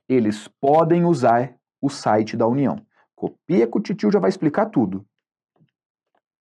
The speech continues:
Eles podem usar o da União.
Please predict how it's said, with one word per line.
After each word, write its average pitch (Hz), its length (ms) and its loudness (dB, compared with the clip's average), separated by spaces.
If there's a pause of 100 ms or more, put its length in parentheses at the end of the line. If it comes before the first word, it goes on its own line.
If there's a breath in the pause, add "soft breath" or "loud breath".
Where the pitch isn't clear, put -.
(1000)
Eles 98 280 -4
podem 113 420 0
usar 123 460 -2 (4000)
o 151 80 0
da 135 160 0
União. 143 300 0